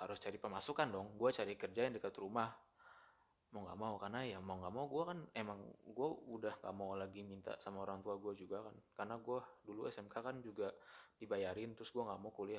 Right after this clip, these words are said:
Gua juga udah bilang, "Eh, nanti, eh,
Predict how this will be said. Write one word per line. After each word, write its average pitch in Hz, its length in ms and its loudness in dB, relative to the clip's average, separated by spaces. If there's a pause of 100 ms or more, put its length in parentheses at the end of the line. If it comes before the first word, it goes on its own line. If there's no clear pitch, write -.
Gua 123 80 4
juga 110 240 2
udah 95 80 -4
bilang, 117 400 0 (800)
"Eh, 98 400 2 (240)
nanti, 120 320 -4 (720)
eh, 98 460 -4